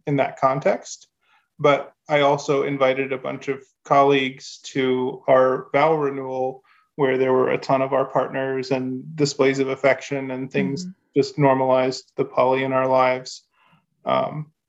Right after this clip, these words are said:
Speaker 1: so, so it's not something to be hidden, but it,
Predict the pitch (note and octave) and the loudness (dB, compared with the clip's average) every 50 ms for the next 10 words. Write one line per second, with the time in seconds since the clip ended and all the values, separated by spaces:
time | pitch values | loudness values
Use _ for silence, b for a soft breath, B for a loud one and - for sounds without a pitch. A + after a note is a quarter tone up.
0 | _ - - - D3 C#3 C#3 C#3 C#3 - - _ _ _ _ _ - - D#3 D3 | _ -12 -2 2 2 4 2 2 -2 -6 -12 _ _ _ _ _ 0 2 4 4
1 | D3 C#3 C#3+ - D3+ D3 C#3+ C#3+ C#3+ C#3+ - E3 D#3 C#3+ C#3+ C#3+ C3+ C#3 C3 C#3 | 4 4 2 -2 -2 -2 0 0 -2 -2 -2 -2 -2 0 -2 -4 -4 -6 -6 -8
2 | C#3+ C3+ - F3+ E3+ F3 D#3+ D3 C#3 C3 C3 B2+ C3+ - | -6 -2 -2 -2 -2 0 -2 -2 0 0 -2 -2 -2 -6